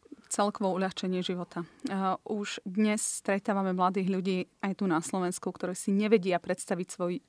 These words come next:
bežný život bez, e, domáceho pomocníka Alexy alebo Google Home. Vyhľadávanie informácií, ktoré si nevyžadujú porovnávanie zdrojov, napríklad, aké bude zajtra počasie, alebo kde hrajú zajtra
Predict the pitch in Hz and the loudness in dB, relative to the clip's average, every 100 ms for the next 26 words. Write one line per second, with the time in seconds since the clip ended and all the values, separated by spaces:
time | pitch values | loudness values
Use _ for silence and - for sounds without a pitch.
0 | _ 185 214 233 220 190 175 190 175 - | _ 6 8 10 8 6 2 2 2 0
1 | - 180 180 180 - 180 180 - 196 180 | -10 -4 -2 -2 -4 -6 -6 -2 2 2
2 | - 190 175 180 180 - 175 - 165 170 | 2 0 0 -2 -4 -6 -6 -2 0 2
3 | 202 185 - 185 170 175 175 180 180 180 | 0 -2 -2 0 2 0 0 0 0 0
4 | 175 165 160 - - - - - - - | 2 2 2 -4 -16 -20 -20 -20 -20 -12
5 | - 214 247 233 214 202 175 190 202 196 | 2 8 8 8 6 4 2 2 2 2
6 | 190 - 202 196 226 - - 185 185 - | 2 0 0 0 -2 -4 0 2 2 0
7 | 190 - 233 247 226 214 180 185 185 - | 0 2 4 6 6 4 4 2 2 6
8 | 208 196 185 180 185 180 165 180 170 - | 6 6 4 4 2 0 2 2 2 0
9 | 185 - 190 170 - 190 185 165 165 - | -6 -10 -8 -10 -10 -8 -4 -2 -4 -6
10 | - 202 196 190 202 180 175 160 170 180 | -2 0 0 0 2 2 2 2 -2 -2
11 | 170 185 185 160 160 175 160 - - 156 | 0 0 2 2 0 0 0 -2 -2 0
12 | 160 | 0